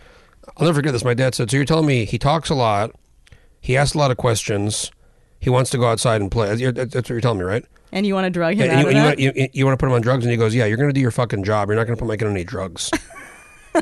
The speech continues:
Speaker 1: And, and, and I just wonder how many parents said, "Okay, sure," and put him on those, on those drugs. Which, what do they do to a, a child's m-, head, mind, brain?
Speaker 2: I don't know. I hope never to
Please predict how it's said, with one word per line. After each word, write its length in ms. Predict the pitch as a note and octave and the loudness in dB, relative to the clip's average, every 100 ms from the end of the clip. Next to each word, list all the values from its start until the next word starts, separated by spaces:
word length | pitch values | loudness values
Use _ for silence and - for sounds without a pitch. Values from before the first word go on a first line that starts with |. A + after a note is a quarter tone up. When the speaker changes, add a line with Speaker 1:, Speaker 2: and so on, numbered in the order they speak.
| - - | -2 -4
Speaker 1:
And, 220 | A#3+ C#3+ | 0 2
and, 160 | D#3 C3 - | 2 2 -2
and 140 | E3+ D#3+ | -2 0
I 100 | G3+ | 0
just 160 | A#3 | 2
wonder 280 | G#3+ F3+ D3+ | 2 2 2
how 140 | C#3 | 2
many 200 | D#3 D#3+ | 2 2
parents 400 | C#3 C#3+ C#3+ C3 | 2 2 2 0
said, 140 | - C3 | 0 0
"Okay, 340 | F#3+ D#3+ D#3 - _ | 2 2 0 -2 _
sure," 380 | - F#3 C3 - _ - _ - | -2 0 0 -2 _ -20 _ -6
and 140 | C#3 | -2
put 120 | - G3 | 2 4
him 80 | |
on 120 | D3 A2+ | 4 2
those, 280 | G#2 G2 - | 0 -2 -4
on 120 | B2+ | -2
those 160 | A2+ G2 | 0 0
drugs. 340 | G#2 F#2 E2+ | -2 -4 -4
Which, 160 | C#3 - - - | -6 -8 -18 -4
what 100 | F#3 | -2
do 60 | B3+ | 0
they 60 | |
do 100 | A3+ | 2
to 120 | A3+ C3 A2+ - | 2 2 -2 -6
a, 60 | |
a 40 | A2+ | -6
child's 520 | - C3+ C#3 A#2+ G2 | -4 0 0 0 -4
m-, 160 | F#2+ - | -10 -10
head, 340 | - C#3 A#2+ G#2+ | -8 -2 -2 0
mind, 420 | A2+ G#2 E2+ F2+ | 0 0 -4 -6
brain? 400 | G#2 A2 F2 E2+ - _ _ _ | -4 -2 -4 -8 -16 _ _ _
Speaker 2:
I 160 | G3 F3+ | -4 -2
don't 160 | F3 E3+ | 0 -2
know. 180 | E3 | 0
I 140 | E3 F3 | 0 0
hope 160 | F#3 | -2
never 300 | E3+ E3 E3+ | -2 -2 -2
to 80 | E3+ | 0